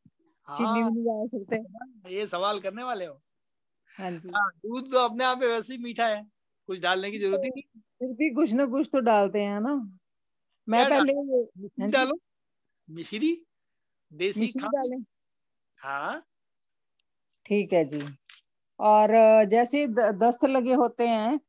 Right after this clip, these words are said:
Speaker 2: अ, हम सोचते हैं कि, अ, तो शरीर में पानी खत्म हो जाएगा, तो हम उसमें पानी या जूस वगैरह ज्यादा देते हैं।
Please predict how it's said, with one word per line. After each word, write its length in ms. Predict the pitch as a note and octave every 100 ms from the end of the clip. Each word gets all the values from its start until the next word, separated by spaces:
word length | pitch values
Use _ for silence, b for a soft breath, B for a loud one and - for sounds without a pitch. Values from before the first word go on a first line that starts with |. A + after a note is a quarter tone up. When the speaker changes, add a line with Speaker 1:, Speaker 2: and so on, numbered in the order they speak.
| _ _ _ -
Speaker 2:
अ, 80 | A3+ A3 G#3+ G#3+ G3+
हम 120 | A#3 B3
सोचते 360 | C4 A#3+ B3
हैं 140 | C#4 A3+
कि, 100 | C4+
अ, 580 | A3 G#3 A3 G#3+ G#3 G3+
तो 180 | A#3
शरीर 280 | A#3+ G#3+ B3
में 140 | A#3+ C4
पानी 340 | A#3+ G#3 A3+
खत्म 240 | B3+ A#3
हो 160 | A3+ G#3+
जाएगा, 380 | F#3 F3+ E3+ F3+
तो 140 | G#3+
हम 240 | A3 B3 C4+
उसमें 300 | C4+ C4+ C#4+
पानी 440 | C4 A#3+ A#3+ C4+
या 140 | C4+
जूस 280 | B3+ A#3+ A#3
वगैरह 480 | G#3+ B3 B3 C4 C4
ज्यादा 320 | A3+ G#3+ A3+
देते 340 | D#4+ A3+ - F3+
हैं। 260 | F3 E3+